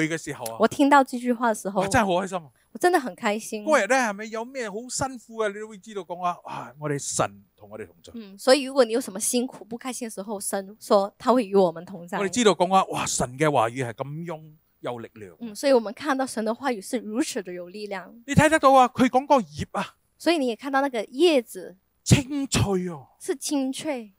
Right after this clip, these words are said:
Speaker 1: 哇，我記得我食嗰個黃瓜嘅時候啊。
Speaker 2: 我也記得我吃那個黃瓜的時候。
Speaker 1: 嗰啲腍腍噉樣咬咗，佢唔，唔，唔好食㗎嘛。
Speaker 2: 嗯，如果那個黃瓜軟軟的不好吃。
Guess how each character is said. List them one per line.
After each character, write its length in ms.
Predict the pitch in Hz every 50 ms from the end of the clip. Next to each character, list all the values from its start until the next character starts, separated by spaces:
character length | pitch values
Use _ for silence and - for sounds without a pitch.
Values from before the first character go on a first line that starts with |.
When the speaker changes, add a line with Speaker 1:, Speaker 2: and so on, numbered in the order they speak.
| _ _
Speaker 1:
哇， 180 | 277 247 220 214
我 140 | 220 233 226
記 120 | - 247
得 140 | 240 285 247
我 120 | 214 208 196
食 180 | - - 175
嗰 160 | - - 226
個 100 | 233 226
黃 220 | 190 160 131 131 143
瓜 240 | - 202 196 175 165
嘅 100 | - -
時 120 | 123 110
候 80 | 113 123
啊。 100 | 131 143 -
Speaker 2:
我 80 | 247 285
也 100 | 311 269
記 140 | 202 262 247
得 100 | 220 208
我 80 | 208
吃 280 | - - - - 294 254
那 100 | 262 262
個 100 | 262 247
黃 320 | 214 - 196 190 190 196
瓜 220 | - 220 202 196 190
的 100 | 190 180
時 100 | - -
候。 60 | 262 302
Speaker 1:
嗰 20 |
啲 60 | 302
腍 280 | 247 185 160 185 175 170
腍 340 | 175 170 156 165 160 156 151
噉 80 | 190 214
樣 260 | 262 254 247 226 208
咬 160 | 185 185 185
咗， 80 | 185 185
佢 300 | 180 214 226 220 220 226
唔， 60 | 185 139
唔， 840 | 123 123 131 _ _ 135 131 123 _ _ 127 120 _ - 139 135
唔 80 | 139 160
好 60 | 190
食 80 | - -
㗎 60 | - 131
嘛。 20 | 135
Speaker 2:
嗯， 300 | 226 220 202 196 196 - -
如 100 | 269 330
果 120 | 285 254
那 80 | 254 311
個 100 | 294 247
黃 240 | 202 226 202 202 214
瓜 180 | 233 233 220
軟 380 | - - 220 214 202 180 170 185
軟 180 | 214 214 185
的 80 | 180 180
不 140 | - - 226
好 180 | 214 - -
吃。 360 | - - - - - - -